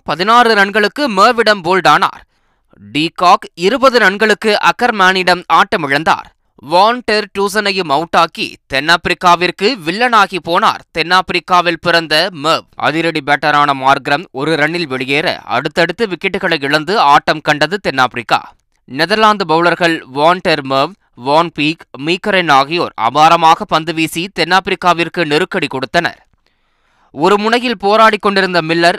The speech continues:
நாற்பத்து மூன்று ரன்களுக்கு போல்டாக தென்னாப்பிரிக்கா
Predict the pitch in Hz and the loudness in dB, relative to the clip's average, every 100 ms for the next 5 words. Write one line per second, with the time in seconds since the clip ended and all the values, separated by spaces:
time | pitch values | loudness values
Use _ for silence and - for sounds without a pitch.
0 | - 143 156 208 240 226 190 175 170 156 | -4 2 2 2 -2 -6 -6 -4 -2 0
1 | 165 196 190 160 175 135 139 160 147 147 | 0 0 -2 0 -2 -2 -2 0 2 2
2 | 165 - _ _ _ 139 147 170 170 175 | 0 -12 _ _ _ -4 2 2 0 -2
3 | 175 | 4